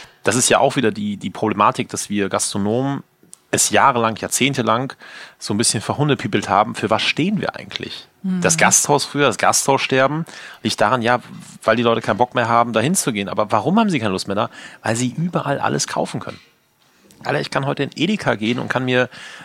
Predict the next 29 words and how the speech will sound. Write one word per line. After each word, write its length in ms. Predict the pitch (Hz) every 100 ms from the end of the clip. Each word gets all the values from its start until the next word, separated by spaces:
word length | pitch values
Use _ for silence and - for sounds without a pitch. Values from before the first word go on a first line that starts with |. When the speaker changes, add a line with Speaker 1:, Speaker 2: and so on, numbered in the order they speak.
| -
Speaker 1:
Dry-Aged 720 | 104 110 123 170 123 127 - -
Beef 300 | 139 143 -
aus, 340 | 101 123 - - - - - -
aus 320 | - 113 -
Omaha 460 | - 202 175 90 85
kaufen 460 | - 90 - 87
für 340 | - 104 95 -
achtzig 420 | - - - -
Euro 260 | 101 87 85
das 160 | - -
Kilo 360 | - 87 - _ _ _ _ _ -
zum 260 | - 104 101
Grillen 340 | 101 98 87
zu 220 | - 85
Hause. 340 | 85 80 85 -
Also, 360 | 98 107 98 - - - - - - - -
das 120 | 95
ist, 260 | 127 - 110
das 120 | 117
ist 100 | -
ja 100 | 120
eben, 240 | 123 117
wir 80 | 107
sind 120 | 120
ja 80 | 113
an 80 | 120
einem 100 | 113
Punkt 260 | - 139 127
angekommen, 460 | 131 - 123 127